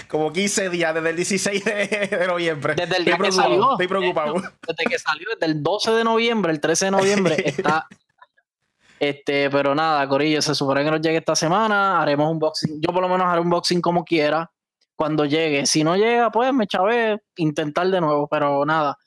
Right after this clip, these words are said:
Speaker 2: eso es lo que hemos estado haciendo y nada, metiéndole siempre.
Speaker 1: Si quieren ver
Speaker 2: Y
Speaker 1: el
Speaker 2: terrible.
Speaker 1: último unboxing de sus vidas con el PlayStation cinco, porque ya estamos como un mes tarde, yo creo, en ese unboxing,
Speaker 2: <laughs>
Speaker 1: vean el de nosotros en esta semana si nos
Speaker 2: Mm.
Speaker 1: llega. <laughs>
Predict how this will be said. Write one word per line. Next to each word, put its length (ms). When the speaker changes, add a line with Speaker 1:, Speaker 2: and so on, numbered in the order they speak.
Speaker 2:
eso 180
es 40
lo 100
que 60
hemos 220
estado 300
haciendo 560
y 160
nada, 440
metiéndole 600
siempre. 460
Speaker 1:
Si 140
quieren 300
ver 100
Speaker 2:
Y 40
Speaker 1:
el 60
Speaker 2:
terrible. 200
Speaker 1:
último 280
unboxing 400
de 80
sus 240
vidas 380
con 120
el 60
PlayStation 380
cinco, 240
porque 240
ya 80
estamos 280
como 360
un 140
mes 180
tarde, 280
yo 100
creo, 160
en 40
ese 420
unboxing, 440
Speaker 2:
<laughs> 400
Speaker 1:
vean 300
el 100
de 80
nosotros 380
en 60
esta 200
semana 340
si 120
nos 120
Speaker 2:
Mm. 40
Speaker 1:
llega. 340
<laughs> 760